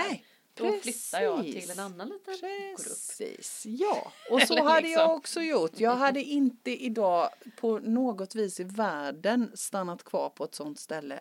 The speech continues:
Speaker 2: Nej.
Speaker 1: Aldrig.
Speaker 2: Mm.
Speaker 1: Därför att jag vill inte vara i det.
Speaker 2: Mm.
Speaker 1: Och då väljer jag det.
Speaker 2: Mm.
Speaker 1: Utan att döma dem som
Speaker 2: Som
Speaker 1: är
Speaker 2: är
Speaker 1: kvar
Speaker 2: kvar.
Speaker 1: där jag
Speaker 2: Mm.
Speaker 1: lämnar.
Speaker 2: Mm.
Speaker 1: Mm.
Speaker 2: Mm.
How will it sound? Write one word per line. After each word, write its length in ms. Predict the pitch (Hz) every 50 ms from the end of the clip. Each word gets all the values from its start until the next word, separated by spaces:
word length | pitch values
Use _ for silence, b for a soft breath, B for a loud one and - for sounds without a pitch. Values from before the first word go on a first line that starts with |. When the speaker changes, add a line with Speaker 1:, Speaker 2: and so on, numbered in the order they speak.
| - _
Speaker 2:
Nej. 120 | 220 208
Speaker 1:
Aldrig. 560 | 262 311 349 285 180 151 160 214 277 349 - B B B B B
Speaker 2:
Mm. 120 | 247 220 214
Speaker 1:
Därför 260 | 285 277 - - 285
att 120 | 262 -
jag 180 | 277 262 240 208
vill 140 | 214 220 240
inte 220 | 254 240 240 233
vara 380 | 214 226 233 214 175 160 160 175
i 60 | 226
det. 200 | 320 370 - - - _ _
Speaker 2:
Mm. 160 | 180 175 165
Speaker 1:
Och 100 | - 240
då 100 | 247 277
väljer 560 | 262 240 247 311 285 226 165 175 185 226 277 320
jag 200 | 285 202 202 202
det. 180 | 208 180 - B B B
Speaker 2:
Mm. 160 | 196 196 185
Speaker 1:
Utan 680 | 226 277 285 277 262 226 226 - _ 190 180 208 233 247 -
att 240 | 208 208 190 185 -
döma 520 | 214 214 214 196 175 156 156 165 190 220
dem 380 | 220 208 185 156 151 151 151 165
som 100 | 175 - _ _ _ _ _ _ _
Speaker 2:
Som 300 | _ - - - 180 175
Speaker 1:
är 40 | 170
Speaker 2:
är 120 | 190 180 185
Speaker 1:
kvar 460 | - 254 254 247 240 247 180 185 190 180 156
Speaker 2:
kvar. 160 | - 131 - -
Speaker 1:
där 180 | - 196 185 185
jag 120 | 185 170 160
Speaker 2:
Mm. 80 | 160 170
Speaker 1:
lämnar. 500 | 190 202 202 180 156 147 170 226 302 294 - _ B B B
Speaker 2:
Mm. 140 | 220 220 208 - -
Speaker 1:
Mm. 340 | 185 175 170 175 202 247 247 B B B B B B
Speaker 2:
Mm. 320 | 185 180 180 175 180 190